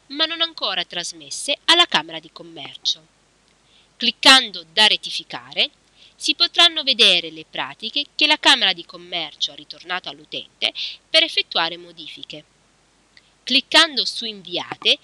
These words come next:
si potranno vedere le pratiche spedite alla Camera di Commercio. Da questa lista sarà possibile in particolare prendere visione per ogni pratica dello stato di avanzamento della relativa istruttoria.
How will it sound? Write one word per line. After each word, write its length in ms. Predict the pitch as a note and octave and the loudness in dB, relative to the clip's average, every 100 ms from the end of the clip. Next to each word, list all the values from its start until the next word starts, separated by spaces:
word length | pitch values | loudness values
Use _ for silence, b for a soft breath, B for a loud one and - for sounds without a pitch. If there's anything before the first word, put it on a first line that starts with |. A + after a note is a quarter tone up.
| B B | B B
si 200 | B - | B -2
potranno 440 | - E4 E4 D#4 C#4 | -2 0 2 2 0
vedere 520 | A3+ A3 G3+ F3 D#3 | -2 4 4 4 -2
le 160 | D#3+ E3 | -12 -6
pratiche 420 | G#3+ G3 E3+ - | 0 0 -2 -12
spedite 640 | D#3+ - A3 D#3 - B3 - | -8 -6 -6 -6 -2 -2 0
alla 200 | - E4 | 2 2
Camera 340 | E4 F#3+ F#3+ F#3+ | 4 0 0 -6
di 140 | F3+ | -8
Commercio. 840 | - F#3 F3+ D3 C#3+ - F3+ E3+ _ _ _ _ _ _ _ _ _ _ - | -16 -18 -16 -16 -10 -6 -6 -8 _ _ _ _ _ _ _ _ _ _ -4
Da 140 | G#3 | -2
questa 320 | - G#3 - | 2 0 2
lista 380 | F3+ D3+ - B3+ C#4+ B B | 0 -2 2 4 4 B B
sarà 240 | - C4+ C#4+ | 0 4 4
possibile 500 | D4 - C4 F#3+ F3 | 0 -2 0 0 -2
in 120 | E3 | -2
particolare 800 | D#3+ - E3 D#3+ C#3+ - F3 A#3 - | -4 -4 -14 -8 -8 -4 -2 -2 2
prendere 420 | C#4+ C#4+ A#3+ G#3+ | 4 4 2 0
visione 540 | F#3 F3+ G3 D#3 D3+ | -2 -4 -4 -4 -16
per 240 | - - E3+ | -14 -8 -4
ogni 320 | G3 F#3 E3 | -4 -6 -12
pratica 580 | - C3 - G3 C4+ C#4+ - | -10 -10 -10 0 0 0 0
dello 280 | - D4 | 2 4
stato 320 | D#4+ C#4+ G3 F3+ | 4 4 4 2
di 100 | F3 | -8
avanzamento 840 | F3 A#3+ B3 D#4+ G3 D3+ - C4+ | 0 0 0 -4 -4 -8 -8 -8
della 240 | A#3 D4 D4+ | -4 0 2
relativa 500 | D#4 E4 - E3 E3+ | 4 4 2 -10 -10
istruttoria. 840 | D#3 - F3 _ D#3 C#3+ F3 E3 | -10 -10 -18 _ -16 -12 -8 -8